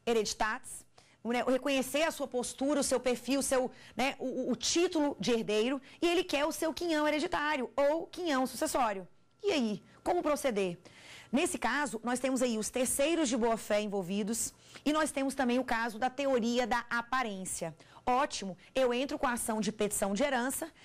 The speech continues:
e, em face desse herdeiro aparente, eu vou pedir a restituição daquele imóvel. Mas eu não posso tirar o imóvel do terceiro de boa-fé, desde que a aquisição tenha sido onerosa. Então, o máximo que eu posso fazer ao final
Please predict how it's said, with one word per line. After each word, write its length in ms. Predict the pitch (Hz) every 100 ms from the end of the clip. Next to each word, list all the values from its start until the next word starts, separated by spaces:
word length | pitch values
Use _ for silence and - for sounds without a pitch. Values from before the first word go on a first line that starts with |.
| -
e, 320 | 311 285 226 - -
em 180 | 311
face 480 | 294 269 311 349 -
desse 360 | 220 233 233 240
herdeiro 360 | 214 185 302
aparente, 720 | 294 - 202 233 285 269 - 190 - -
eu 160 | 294
vou 160 | 285 302
pedir 340 | 294 247 226
a 80 | 254
restituição 800 | 247 254 269 254 294 - 277 285
daquele 240 | 220 208
imóvel. 460 | 196 180 170 165 165 - - -
Mas 160 | 233
eu 80 | 247
não 100 | 277
posso 320 | - 254 262
tirar 260 | 247 269 254
o 40 |
imóvel 400 | 262 233 240 240
do 80 | 247
terceiro 640 | 233 247 - - 240 262 247
de 140 | 220
boa-fé, 500 | 226 262 - 226 226 - - -
desde 340 | 214 285 254
que 80 | 269
a 60 | 254
aquisição 500 | 254 254 226 247 247
tenha 240 | 247 226
sido 380 | 226 262 226 247
onerosa. 800 | 233 247 262 247 202 196 190 185 - - -
Então, 380 | 262 262 277 294
o 100 | 277
máximo 420 | 233 254 311 269
que 60 | 262
eu 60 |
posso 260 | 247 240 233
fazer 380 | 214 190 208 202
ao 160 | 254 277
final 640 | - 240 208 254 262